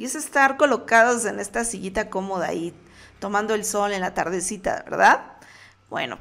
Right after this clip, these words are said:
pues fíjate bien, te voy a dar un secreto en este episodio de este podcast.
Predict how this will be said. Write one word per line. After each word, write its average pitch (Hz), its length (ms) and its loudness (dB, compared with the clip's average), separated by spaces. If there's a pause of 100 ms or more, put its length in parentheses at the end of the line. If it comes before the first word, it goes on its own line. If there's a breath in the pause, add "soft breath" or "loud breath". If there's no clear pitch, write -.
pues 214 380 2
fíjate 277 320 -2
bien, 180 180 -8
te 214 80 -2
voy 254 140 4
a 277 60 6
dar 269 120 6
un 262 120 0
secreto 208 500 -2
en 202 120 -6
este 190 360 -8
episodio 165 880 -6
de 107 140 -6
este - 200 -12
podcast. - 840 -12